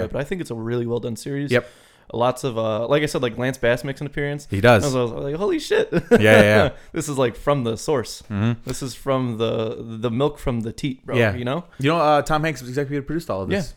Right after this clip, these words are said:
Speaker 2: Yeah, yeah,
Speaker 1: Very,
Speaker 2: no.
Speaker 1: very cool.
Speaker 2: It was, uh, I, I thought, I thought it was very well done, and
Speaker 1: Yep.
Speaker 2: that's, you know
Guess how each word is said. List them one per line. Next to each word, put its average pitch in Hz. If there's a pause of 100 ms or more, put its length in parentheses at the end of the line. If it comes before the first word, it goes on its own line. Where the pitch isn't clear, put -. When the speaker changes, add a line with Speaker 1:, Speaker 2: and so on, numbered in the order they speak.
Speaker 2:
Yeah, 123
yeah, 156
Speaker 1:
Very, 139
Speaker 2:
no. 123
Speaker 1:
very 107
cool. 90
Speaker 2:
It 117
was, 117
uh, 107 (100)
I, 120
I -
thought, -
I 117
thought 127
it -
was 110
very 113
well 104
done, 117
and 110
Speaker 1:
Yep. 117
Speaker 2:
that's, -
you 120
know 101